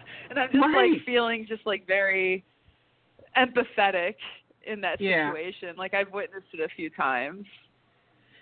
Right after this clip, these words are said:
Speaker 2: Yeah, yeah. And, and this is just for all the white folk out there that are tuning in. Just, you know, just an F Y I, if you don't know by now,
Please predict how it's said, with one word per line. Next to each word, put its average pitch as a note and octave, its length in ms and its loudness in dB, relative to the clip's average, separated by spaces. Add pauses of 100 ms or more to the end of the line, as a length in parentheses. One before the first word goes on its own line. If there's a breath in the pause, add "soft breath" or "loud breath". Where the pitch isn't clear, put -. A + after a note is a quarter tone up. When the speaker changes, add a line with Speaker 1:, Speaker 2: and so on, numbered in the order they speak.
(160 soft breath)
Speaker 2:
Yeah, D#3+ 440 2 (180)
yeah. E3 340 4
And, G#3+ 280 4
and A3+ 220 4
this C4+ 240 4
is D4 180 4
just A3+ 240 2 (120)
for F#3 420 2 (380 loud breath)
all F#3+ 200 6
the G#3+ 80 4
white A3 280 4
folk G#3 240 0
out G3+ 220 0
there G3+ 260 0
that F#3 180 0
are D#3 120 2
tuning A3 440 -2
in. G#3+ 420 0 (220)
Just, F3 220 -8 (160)
you F3 160 -4
know, D#3 400 2
just - 160 -12
an D#3 80 2
F E3 180 0
Y F#3+ 240 4
I, G3+ 300 4
if D#3+ 180 -2
you D#3 60 -2
don't D#3 240 -2
know F#3 160 0
by G3+ 160 2
now, E3+ 460 0